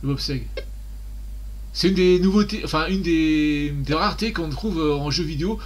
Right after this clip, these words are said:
le bobsleigh et, et le, et le biathlon. Alors, faut suivre en même temps ce qui, le parcours sur la piste, hein.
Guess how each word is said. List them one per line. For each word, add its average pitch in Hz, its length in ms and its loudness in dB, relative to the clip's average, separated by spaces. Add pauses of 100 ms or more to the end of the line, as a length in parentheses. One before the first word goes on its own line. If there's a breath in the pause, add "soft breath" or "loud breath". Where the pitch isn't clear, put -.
(140 loud breath)
le 147 80 -2
bobsleigh 185 460 2
et, 160 240 0
et 160 40 -2
le, 147 440 2
et 156 40 -6
le 151 60 -2
biathlon. 151 380 0 (4000)
Alors, 127 140 -8
faut 170 100 0
suivre 185 220 2
en 185 80 6
même 185 140 2
temps 196 180 0
ce - 80 0
qui, 170 240 -2
le 160 100 2
parcours 180 300 -2
sur 180 100 -2
la 175 80 0
piste, 170 240 -6
hein. 123 100 -4